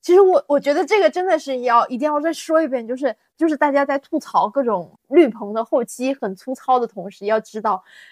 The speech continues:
绿棚其实非常贵，后期其实很贵，就还，还不如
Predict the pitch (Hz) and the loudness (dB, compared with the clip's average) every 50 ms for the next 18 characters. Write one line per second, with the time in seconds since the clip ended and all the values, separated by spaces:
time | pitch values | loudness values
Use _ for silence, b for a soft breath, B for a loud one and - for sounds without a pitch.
0 | b b b b - 269 294 311 269 233 226 233 208 208 - 247 - 262 240 - | b b b b 0 6 6 6 6 4 -2 -10 -10 -8 -6 -4 -4 -4 -4 -6
1 | - _ - 320 302 277 208 - - 196 214 262 - - 285 254 226 202 208 - | -4 _ 2 2 2 2 2 0 -2 -4 -6 -6 -2 2 4 4 4 2 2 2
2 | - 349 277 247 - - - 277 269 233 226 220 202 233 262 - - 233 175 165 | 2 2 2 2 -2 -2 0 0 0 0 -2 -4 -4 -4 -4 -6 -8 -18 -18 -18
3 | 175 _ - 220 202 185 180 185 185 233 240 - 214 202 214 214 - - 214 214 | -18 _ -4 -4 -2 -2 -4 -6 -6 -8 -8 -8 -8 -10 -10 -10 -8 -8 -8 -8
4 | - 277 254 208 190 175 165 160 170 98 | -8 -8 -6 -6 -6 -6 -6 -8 -10 -12